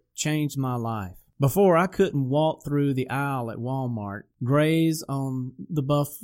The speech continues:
buffet at Sizzler, or even take in a round at my local miniature golf course without people pointing and saying, 'Hey, you're that Zulu guy from Star Wars, aren't you?'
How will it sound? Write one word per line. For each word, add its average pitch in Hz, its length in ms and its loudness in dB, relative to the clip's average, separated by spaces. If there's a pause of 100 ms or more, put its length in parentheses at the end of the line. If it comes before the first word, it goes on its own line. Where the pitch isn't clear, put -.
buffet 147 540 0
at - 80 -8
Sizzler, 135 640 0
or 139 140 -2
even 165 400 2
take 180 320 -2
in 175 160 0
a 160 80 0
round 165 480 0
at - 160 -6
my 131 340 -4
local 143 460 -2
miniature 143 360 -2
golf 143 300 -4
course 95 380 -8
without 117 360 -4
people 139 300 -2
pointing 135 480 -2
and 104 100 -8
saying, 135 360 -2
'Hey, 202 480 6 (280)
you're 180 340 6
that 160 460 2
Zulu 160 440 6
guy 123 320 4
from 120 180 -6
Star 208 280 4
Wars, 117 340 2
aren't 175 240 4
you?' 104 260 -4